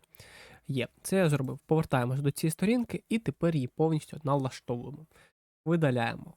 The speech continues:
ось це от. Я одразу додам саме текстове поле і пропишу віджити та цікаві можливості. Є, тому що це дуже буде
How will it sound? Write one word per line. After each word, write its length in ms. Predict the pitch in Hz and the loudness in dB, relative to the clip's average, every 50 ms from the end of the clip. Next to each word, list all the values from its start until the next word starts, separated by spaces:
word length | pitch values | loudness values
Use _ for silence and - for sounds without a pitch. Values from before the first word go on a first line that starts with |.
| _ | _
ось 160 | _ 147 - - | _ -8 -8 -8
це 180 | - - 123 | -8 -6 -4
от. 300 | 123 156 202 - _ - _ _ _ _ | -2 -2 -2 -4 _ -20 _ _ _ _
Я 220 | - 143 143 160 147 | -6 -2 0 2 2
одразу 420 | 131 123 - 127 120 117 - 123 | 2 2 0 0 -2 -2 -4 -4
додам 400 | 151 143 139 139 139 123 120 135 | -2 0 0 2 2 0 0 -2
саме 280 | - - 143 139 143 131 | -6 -8 -8 -6 -6 -4
текстове 380 | - 165 - - - 170 156 - | -4 -6 -6 -4 -4 -4 -4 -2
поле 340 | _ 220 226 233 220 202 202 - _ _ _ | _ -2 0 2 2 0 -2 -4 _ _ _
і 120 | 220 226 | -4 -2
пропишу 480 | 226 - 147 - - 135 - - 156 143 | 0 0 -2 -2 -4 -8 -2 0 0 2
віджити 460 | 143 180 226 220 202 208 202 - 196 | 2 2 2 4 2 2 2 2 -2
та 220 | 175 - 196 214 | -2 0 -2 -2
цікаві 520 | 180 - - 127 - - 120 127 143 147 143 | -2 -4 -8 -10 -6 -2 0 0 0 0 -2
можливості. 840 | 131 127 123 120 - - 120 120 117 120 120 - - _ - - 139 147 - _ - | -2 -2 -2 -4 -4 -6 -6 -6 -6 -8 -10 -12 -14 _ -16 -16 -16 -16 -16 _ -10
Є, 240 | 139 143 127 120 139 _ _ _ | -8 -8 -8 -8 -10 _ _ _
тому 160 | - 131 131 | -6 -6 -6
що 140 | - - 135 | -4 -6 -10
це 180 | - - 185 180 | -8 -6 -6 -4
дуже 320 | 156 139 147 156 - 135 | -2 -2 -4 -2 -4 -4
буде 380 | 127 127 131 131 151 151 - | -6 -6 -8 -6 -6 -8 -8